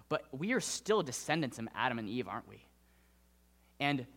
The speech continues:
if you know the concept of original sin, that sin has been passed down from them. So it, they have implicated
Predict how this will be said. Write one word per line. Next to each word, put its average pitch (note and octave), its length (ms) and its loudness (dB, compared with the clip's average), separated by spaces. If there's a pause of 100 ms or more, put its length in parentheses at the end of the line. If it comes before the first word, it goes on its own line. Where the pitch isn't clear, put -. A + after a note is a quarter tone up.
(120)
if B2+ 140 -8
you D3+ 360 4
know F3+ 640 6
the C3+ 60 -6
concept F#3 540 0
of C#3+ 120 -4
original C#3+ 420 0
sin, A2 500 -2 (260)
that D#3+ 160 2
sin G3+ 340 2
has D3+ 120 0
been C3+ 120 0
passed F#3 500 -4
down D#3 300 6
from C#3+ 340 2
them. G#2+ 300 -8 (1000)
So E3 200 6
it, E3 260 0
they D#3+ 100 4
have E3 240 6
implicated E3+ 640 4